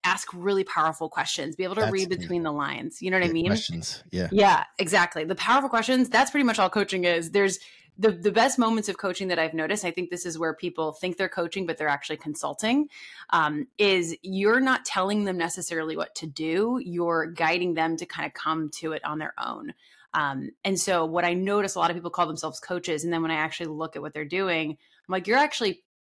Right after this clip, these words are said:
Speaker 1: consulting," which is great and fine and awesome, but it, it's a little different. And so true coaching is really helping them come to the realization, the breakthrough on their own by these really powerful questions that they wouldn't have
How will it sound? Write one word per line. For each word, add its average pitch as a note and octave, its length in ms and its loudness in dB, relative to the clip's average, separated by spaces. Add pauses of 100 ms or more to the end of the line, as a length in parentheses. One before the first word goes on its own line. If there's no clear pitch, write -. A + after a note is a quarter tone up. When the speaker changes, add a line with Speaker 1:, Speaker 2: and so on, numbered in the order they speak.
(140)
Speaker 1:
consulting," F3+ 460 0
which E3 160 -4
is D#3+ 60 -12
great - 260 2
and E3 100 -2
fine G3+ 280 2
and D3+ 100 -6
awesome, F#3 480 2
but F#3 160 0
it, F3 220 0
it's F#3+ 160 -2
a G#3 60 2
little A3 260 2
different. D3 600 -4 (320)
And E3+ 380 2
so F3+ 140 -4
true C4 320 0
coaching F#3 380 0
is D3+ 100 -2
really D#3 180 -4
helping D#3 460 -2
them D3 480 -2
come F3 340 -2
to D#3+ 480 -2
the D#3 320 -2
realization, E3+ 640 0
the D#3+ 80 0
breakthrough D#3 600 -4 (340)
on G3 180 6
their F3+ 140 2
own E3+ 160 0
by D3+ 260 0
these D#3+ 200 -6
really C3+ 140 -8
powerful - 320 -8
questions - 420 -10
that D#3+ 160 -12
they F3+ 80 -4
wouldn't F#3 260 0
have D3 180 -4